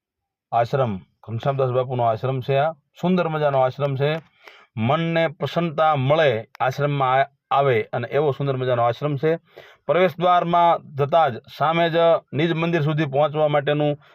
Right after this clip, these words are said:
સુંદર મજાનું ભોંયરું છે. આ ભોંયરામાં પ્રવેશ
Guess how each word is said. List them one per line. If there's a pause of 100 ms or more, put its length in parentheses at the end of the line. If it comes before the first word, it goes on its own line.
(140)
સુંદર
મજાનું
ભોંયરું
છે. (420)
આ
ભોંયરામાં
પ્રવેશ